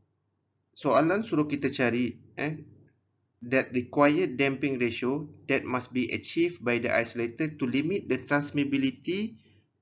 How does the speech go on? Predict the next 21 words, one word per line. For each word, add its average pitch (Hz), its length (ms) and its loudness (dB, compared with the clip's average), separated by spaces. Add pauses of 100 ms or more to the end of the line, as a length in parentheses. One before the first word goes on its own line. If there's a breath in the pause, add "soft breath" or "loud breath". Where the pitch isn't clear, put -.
(180)
at - 160 4
resonance 135 640 0
to 131 160 -2
T 135 320 -2
D 131 320 -2
equals 123 320 -2
to 117 160 -4
four. 107 320 -4 (240)
Eh, 135 160 -6
dan 113 400 -2
telah 123 240 0
diberi 127 640 -2 (1200)
T 127 320 2
D 165 400 0
equals 120 400 -4
to 123 80 0
four 151 400 0
ataupun 139 480 -2
sama 123 400 -2
juga 123 320 -2
dengan 131 400 -2